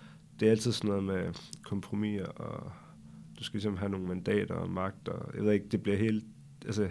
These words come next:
ja. Jeg kan tit godt lide at læse nogle, øh, længere analyser, eller sådan nogle, der lige zoomer lidt ud, og ser på,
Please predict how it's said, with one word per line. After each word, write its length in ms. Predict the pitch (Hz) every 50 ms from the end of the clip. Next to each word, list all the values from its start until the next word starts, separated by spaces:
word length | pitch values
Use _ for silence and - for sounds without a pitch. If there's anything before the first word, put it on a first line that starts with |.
| 90
ja. 160 | 98 104 104 98 - - - - - - - - - - - - - - - - - -
Jeg 120 | - 117 110
kan 120 | 110 107
tit 200 | 113 - 143 139
godt 180 | - 143 131 120
lide 120 | 127 127
at 60 | 120
læse 360 | 113 110 110 117 117 - - 107
nogle, 300 | 98 98 95 90 87 87
øh, 80 | 87 85 - - - - - - - - - - - - - - - - - - - - - -
længere 320 | 107 104 107 110 113 107
analyser, 560 | 98 101 98 98 101 107 110 117 113 - 120
eller 340 | 107 101 - 92 90 87 80 - - - _ _ _ _ _ -
sådan 140 | - - 107
nogle, 140 | 107 104 95
der 60 | 101
lige 120 | 107 113
zoomer 240 | 113 - - 107 104
lidt 160 | 107 110 113 -
ud, 240 | 117 131 139 127 - - 90 - - - - _ _ _ - - - - - - _ _ _
og 60 | - -
ser 180 | - 110 107
på, 220 | 98 - - -